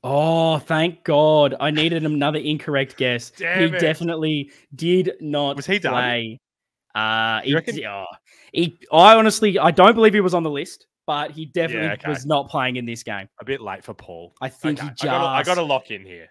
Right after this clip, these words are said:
Speaker 2: I gotta
Speaker 1: might have
Speaker 2: lock
Speaker 1: been
Speaker 2: in.
Speaker 1: delisted.
Speaker 2: I gotta lock in. So, obviously, Nick Duigan was around, but I don't think he played this week because
Speaker 1: Maybe
Speaker 2: that
Speaker 1: not.
Speaker 2: was part of,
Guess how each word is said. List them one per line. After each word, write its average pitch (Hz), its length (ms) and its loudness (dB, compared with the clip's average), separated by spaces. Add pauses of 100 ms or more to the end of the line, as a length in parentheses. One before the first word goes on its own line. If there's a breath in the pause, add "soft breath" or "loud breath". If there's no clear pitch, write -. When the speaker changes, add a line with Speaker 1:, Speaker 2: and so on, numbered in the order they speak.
Speaker 2:
I 113 80 -20
gotta 117 140 -14
Speaker 1:
might 123 140 -8
have - 20 -8
Speaker 2:
lock 120 180 -6
Speaker 1:
been - 80 -12
Speaker 2:
in. 107 80 -8
Speaker 1:
delisted. 104 300 -14 (1500)
Speaker 2:
I 120 100 -20
gotta 110 220 -16
lock 95 180 -16 (100)
in. - 60 -20 (640 loud breath)
So, 120 320 -8 (240)
obviously, 147 340 -10
Nick 120 360 -10
Duigan 98 540 -4
was 95 140 -14
around, 98 460 -14
but 120 180 -14
I 104 100 -10 (140)
don't 107 300 -6
think 98 180 -16
he 101 140 -20
played 87 320 -14
this 90 200 -20
week 127 380 -18
because 87 560 -18
Speaker 1:
Maybe 110 160 -20
Speaker 2:
that 104 100 -10
Speaker 1:
not. - 60 -18
Speaker 2:
was - 100 -20
part 87 400 -12
of, 87 240 -16